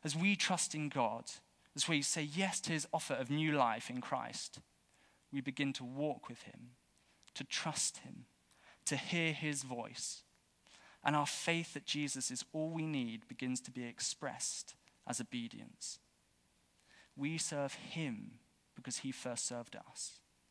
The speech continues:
We love him because he first loved us. We obey him because he was obedient to death for us.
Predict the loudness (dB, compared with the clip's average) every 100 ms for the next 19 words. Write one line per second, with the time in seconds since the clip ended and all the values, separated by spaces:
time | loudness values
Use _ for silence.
0 | _ -20 -20 -10 -2 2 4 4 2 -4
1 | -2 0 0 0 -2 -8 -6 -6 -4 -6
2 | -6 -8 -6 -6 -4 -6 -6 -12 -12 -10
3 | -10 -12 -18 _ _ _ _ -20 _ _
4 | -20 -20 -20 -10 -4 -2 -2 -4 -2 -2
5 | -4 -6 -2 -2 -2 -6 -10 -12 -8 -6
6 | -6 -6 -2 0 -2 -4 -6 -4 -2 -4
7 | -6 -10 -12 -16 _ _ -20 _ -14 -6
8 | -2 -2 -4 -12 -16 _ _ _ -14 -10
9 | -8 -8 -8 -8 -10